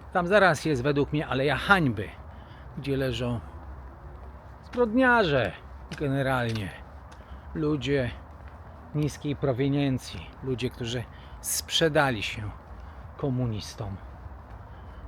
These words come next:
Też byli komunistami, może i w to wierzyli. Ale cieszę się, że wychodzę z drugiej strony, innym wejściem, bo tu też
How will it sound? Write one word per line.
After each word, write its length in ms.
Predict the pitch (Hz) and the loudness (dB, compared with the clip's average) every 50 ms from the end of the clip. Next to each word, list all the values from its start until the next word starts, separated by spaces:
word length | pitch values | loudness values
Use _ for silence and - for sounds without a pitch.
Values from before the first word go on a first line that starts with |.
| - - - - - - - - - - - - - - - | -14 -14 -14 -16 -16 -16 -16 -16 -10 -8 -8 -8 -8 -4 0
Też 240 | 247 233 226 196 190 | 2 4 4 6 8
byli 240 | 208 208 208 214 | 8 8 8 6
komunistami, 720 | 185 - 208 202 202 208 208 196 - - - 226 208 185 151 | 4 4 4 6 4 4 2 2 2 2 2 2 2 2 2
może 260 | 127 127 123 110 123 | 2 2 0 0 -2
i 60 | 131 113 | -4 -4
w 80 | - | -4
to 140 | - 135 127 | -4 -4 -4
wierzyli. 540 | 120 131 127 117 117 120 107 95 95 90 80 - - - - - - - - - - - - - - - - - - - - - - - - - - - - - - - - - - - - - - - - - - - - - - - - - - - | -2 -4 -4 -4 -4 -6 -6 -6 -8 -10 -12 -14 -16 -16 -16 -16 -16 -16 -16 -16 -16 -16 -16 -16 -16 -16 -16 -16 -16 -16 -16 -18 -18 -16 -16 -16 -16 -16 -16 -16 -16 -16 -16 -14 -14 -14 -14 -14 -14 -14 -14 -14 -14 -14 -16 -16 -16 -16 -16 -16 -12 -6
Ale 180 | - 143 151 143 | -2 -2 -2 0
cieszę 340 | - - 190 170 - 190 | 0 0 0 2 2 2
się, 140 | 151 - 175 | 2 2 0
że 140 | 156 147 160 | 2 2 2
wychodzę 440 | 156 165 143 - 180 175 160 170 160 | 2 2 0 0 0 0 0 0 -2
z 100 | 147 147 | -2 -2
drugiej 360 | 160 165 165 156 160 160 151 | -4 -6 -4 -2 -2 -2 -2
strony, 480 | - - - - 170 156 127 104 98 95 - - - - - | -2 -2 2 6 6 6 6 6 0 -6 -10 -14 -14 -8 -4
innym 340 | 143 135 131 127 127 123 117 | -2 -2 0 0 0 0 0
wejściem, 500 | 120 117 110 98 - - - - 104 95 - - - - - - - - - - - - - - - - - - - - - - | 0 0 -2 -2 -6 -8 -8 -8 -8 -8 -10 -12 -12 -12 -14 -14 -14 -16 -16 -16 -16 -16 -16 -16 -16 -14 -14 -14 -14 -12 -10 -8
bo 140 | 123 117 113 | -6 -6 -6
tu 120 | - 123 | -6 -6
też 340 | - - 117 107 - - - | -6 -6 -6 -6 -6 -8 -10